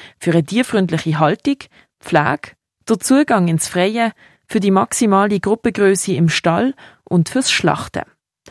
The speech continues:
Diese Anforderungen würden der Bioswiss-Richtlinie von zweitausendachtzehn entsprechen. Auch möchte die Initiative die maximale Anzahl von gewissen Tierarten pro Betrieb ändern. Wenn ein Betrieb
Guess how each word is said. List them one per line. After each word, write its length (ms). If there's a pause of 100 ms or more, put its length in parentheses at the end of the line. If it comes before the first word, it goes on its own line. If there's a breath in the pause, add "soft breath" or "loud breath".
(340 loud breath)
Diese 180
Anforderungen 840
würden 280
der 100
Bioswiss-Richtlinie 1300
von 220
zweitausendachtzehn 1300
entsprechen. 680 (760 loud breath)
Auch 240
möchte 320
die 120
Initiative 720
die 140
maximale 800
Anzahl 540
von 160
gewissen 500
Tierarten 640
pro 160
Betrieb 640
ändern. 460 (580 loud breath)
Wenn 180
ein 80
Betrieb 440